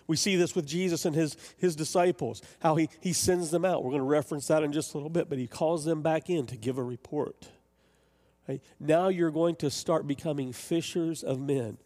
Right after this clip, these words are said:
Come and see, simply follow me,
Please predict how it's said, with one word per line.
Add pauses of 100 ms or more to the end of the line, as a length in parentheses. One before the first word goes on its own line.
(320)
Come
and
see, (760)
simply
follow
me,